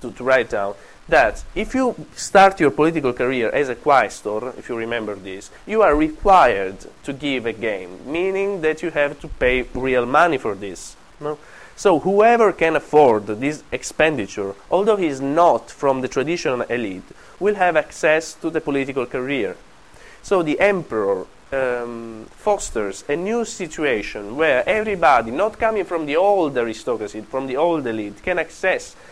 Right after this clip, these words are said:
a public career just having the money to pay a very expensive munus. And this is why Tacitus, who is a conservative and an aristocrat,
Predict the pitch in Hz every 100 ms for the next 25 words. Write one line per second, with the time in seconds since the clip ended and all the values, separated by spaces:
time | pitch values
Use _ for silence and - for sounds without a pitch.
0 | - - - 175 143 127 135 120 104 104
1 | 151 180 208 202 175 147 139 131 143 160
2 | 180 190 165 - - 190 - 127 120 127
3 | - - - - 131 131 117 110 113 -
4 | 120 104 104 110 107 131 151 104 - -
5 | - - 143 226 226 160 135 120 113 170
6 | 151 104 117 - 127 113 113 107 - 160
7 | 143 117 113 110 110 110 120 139 - 117
8 | 117